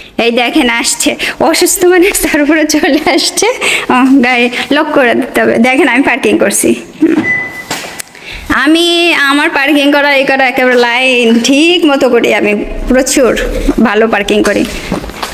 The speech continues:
<laughs> মাজা পার্কিং। হুম। এই গাড়ি চালানো নিয়ে বুঝছেন বিরাট কাহিনী আছে।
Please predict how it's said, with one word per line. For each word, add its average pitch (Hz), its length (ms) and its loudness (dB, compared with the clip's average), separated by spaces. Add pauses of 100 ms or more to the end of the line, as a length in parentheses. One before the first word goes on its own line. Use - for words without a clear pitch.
(1000)
<laughs> 359 880 -2
মাজা 233 440 0
পার্কিং। 294 380 0 (1500)
হুম। 247 1040 0 (840)
এই 262 240 2
গাড়ি 233 380 0
চালানো 262 540 2
নিয়ে 262 340 2
বুঝছেন 233 420 0
বিরাট 285 460 0
কাহিনী 214 400 0
আছে। 190 340 -2